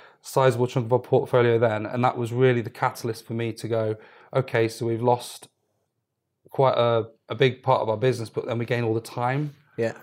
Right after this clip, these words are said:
Speaker 1: that was involved in delivering that service." And that's when I was went, "Sourcing, I'm gonna do it. I'm gonna use this time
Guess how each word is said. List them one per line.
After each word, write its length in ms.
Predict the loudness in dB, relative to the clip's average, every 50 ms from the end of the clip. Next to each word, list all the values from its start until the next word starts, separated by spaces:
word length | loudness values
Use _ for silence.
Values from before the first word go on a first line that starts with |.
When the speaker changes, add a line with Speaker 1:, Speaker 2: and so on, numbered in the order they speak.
| -12 _
Speaker 1:
that 100 | -6 -4
was 160 | -4 -2 -2
involved 460 | -2 0 2 4 4 4 4 2 -2
in 480 | -2 -2 -2 -2 -4 -6 -8 -10 -14 -8
delivering 380 | -2 0 2 2 2 2 -2
that 160 | -4 -6 -8 -4
service." 460 | -2 -2 0 0 -2 -4 -6 -6 -4
And 80 | -4
that's 200 | -4 -4 -4 -4
when 100 | -2 0
I 60 | 0 0
was 160 | 0 0 0
went, 300 | 0 0 -2 -2 -6 -8 -14 _ _ _ _ _ _ _ -18
"Sourcing, 560 | -6 0 0 2 2 0 -2 -6 -8 -8 -10 -12 _ _ _ _ _ _ _ _ -20 -20 _ -4 0
I'm 160 | 0 2 2
gonna 160 | 0 0 -2
do 180 | 0 0 2 2
it. 180 | 2 0 -2 -4
I'm 140 | -6 -4 -4
gonna 160 | -2 -2 -2
use 260 | -2 -2 -2 -4 -4
this 160 | -4 -8 -8 -6
time 380 | -4 -2 -2 0 -2 -4 -6